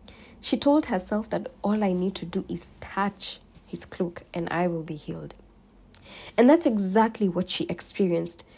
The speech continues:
Her experience was in line with her measure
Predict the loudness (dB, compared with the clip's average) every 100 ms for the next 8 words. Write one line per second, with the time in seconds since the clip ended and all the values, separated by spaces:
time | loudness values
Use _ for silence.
0 | -18 -2 0 0 -4 -4 2 4 4 2
1 | -2 -6 -10 _ -2 4 4 4 -2 -6
2 | _ _ 4 6 6 4 4 4 2 -2
3 | 0 0 0 0 4 6 4